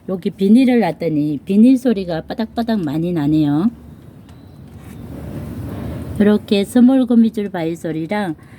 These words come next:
그리고 청탑이 이렇게 잘 자라고 있습니다. 그리고 살짝 넘어가면은 여기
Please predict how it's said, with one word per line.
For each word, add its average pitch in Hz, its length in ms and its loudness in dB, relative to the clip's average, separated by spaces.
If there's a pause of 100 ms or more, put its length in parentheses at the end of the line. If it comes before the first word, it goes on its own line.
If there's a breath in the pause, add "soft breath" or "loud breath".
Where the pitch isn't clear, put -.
(180 loud breath)
그리고 220 360 2
청탑이 233 560 2
이렇게 156 420 -4
잘 151 280 -6
자라고 180 320 -4
있습니다. 131 680 -2 (800)
그리고 202 400 0
살짝 185 380 -2
넘어가면은 180 760 0 (920)
여기 202 380 0